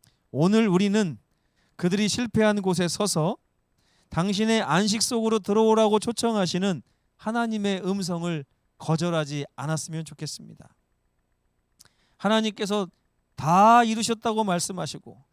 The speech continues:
그 다 이루신 것을 바탕으로 미래의 소망을 우리에게 확증하셨습니다. 그러한 과거의 기억과 미래의 소망이 만나서 오늘 이 안식일에 참 쉼을 누리는 것이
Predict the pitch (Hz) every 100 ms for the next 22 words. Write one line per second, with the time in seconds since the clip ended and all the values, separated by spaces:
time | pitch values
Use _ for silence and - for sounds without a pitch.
0 | _ _ - 240 240 - 170 208 226 220
1 | 233 226 240 233 220 214 226 - 240 226
2 | 233 220 - _ 143 175 240 240 226 254
3 | 254 247 226 220 202 226 208 214 196 -
4 | - 247 - 220 190 180 175 - 151 -
5 | - _ _ _ _ _ _ _ _ _
6 | _ _ _ _ 208 233 240 233 - 151
7 | 185 214 233 220 190 208 208 185 208 196
8 | 185 160 208 208 196 - 240 220 202 185
9 | 160 180 180 165 175 - _ - 185 247
10 | 254 214 226 220 170 185 180 170 175 165
11 | - _ - 285 294 277 294 277 262 202
12 | 208 202 180 165 180 165